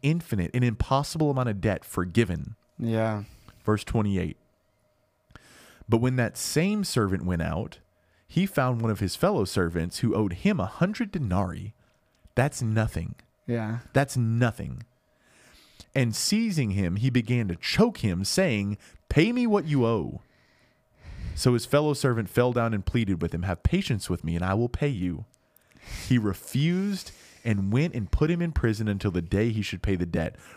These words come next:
Speaker 1: When his fellow servants saw what, what had taken place, they were greatly distressed, and they went and reported to their master all that had taken place. Then his master summoned him and said to him, "You wicked servant, I forgave you that debt because you pleaded with me.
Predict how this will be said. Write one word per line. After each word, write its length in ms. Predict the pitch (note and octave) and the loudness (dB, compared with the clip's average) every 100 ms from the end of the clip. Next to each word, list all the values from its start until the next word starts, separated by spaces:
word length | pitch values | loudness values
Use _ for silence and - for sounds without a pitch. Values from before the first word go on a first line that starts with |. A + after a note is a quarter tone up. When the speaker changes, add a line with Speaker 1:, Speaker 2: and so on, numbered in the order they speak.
| - | -2
Speaker 1:
When 140 | G#2 | 0
his 160 | G2+ - | 0 0
fellow 320 | - C#3+ D#3+ | 0 2 0
servants 400 | - D3 C#3 C3 | 0 0 0 -4
saw 420 | - A#2+ G2+ G2 - - - | 0 2 2 0 -4 -20 -8
what, 280 | - A#2 C3+ | 2 2 4
what 140 | B2 C3+ | 2 2
had 120 | B2+ | 0
taken 280 | C#3 C#3 C3 | -2 -2 -2
place, 440 | - F2 E2+ - - - | 0 0 -2 -6 -14 -2
they 80 | A2 | 0
were 140 | G#2 F#2 | 2 0
greatly 440 | E2 A2+ C#3 E3 | 2 2 2 0
distressed, 580 | D#3 - - G2 G2 - | 0 -2 2 2 2 -2
and 80 | G2+ | 0
they 120 | G2 | 2
went 220 | G#2 B2 | 2 0
and 80 | B2 | -2
reported 440 | G#2+ - C3+ D3 | -2 0 2 0
to 100 | D3 | 0
their 120 | C#3 | 0
master 480 | B2 A2 G#2+ - F#2 - | 0 0 -2 -2 -4 0
all 200 | A#2 A#2+ | 2 2
that 100 | A#2 | 0
had 100 | A2 | 0
taken 260 | A2+ G#2 F#2 | 0 0 -2
place. 480 | - E2+ - - - - _ - - - G#2+ | 0 -2 -2 -10 -14 -20 _ -20 -20 -6 2
Then 160 | C3 | 2
his 200 | C#3+ A#2 | 2 -2
master 520 | G#2+ A2 A#2 - G#2 | 0 0 0 0 -2
summoned 420 | F2+ - B2+ D3+ D3 | -2 0 0 0 0
him 220 | E3 C#3+ | 0 -2
and 100 | G#2 | -2
said 220 | - C3 | 0 0
to 80 | C3+ | 2
him, 200 | C3 A2 | 0 0
"You 140 | G2 | -2
wicked 420 | F2+ F#2+ C3+ C#3 | 0 0 0 -2
servant, 380 | B2 A#2 G#2+ G#2+ | 0 2 2 0
I 100 | - | -2
forgave 520 | F#2 G2 F#2 A2+ C3+ C3+ | -2 -4 0 2 2 0
you 80 | C3+ | -2
that 200 | B2+ G2+ | -2 0
debt 260 | G#2 G2 | 0 0
because 280 | F#2 - F#2 | -2 -2 0
you 80 | F#2 | -2
pleaded 400 | - C#3 C#3 G2+ | 0 0 0 -2
with 180 | F2+ - | -2 -2
me. 240 | F2 E2 | -2 -2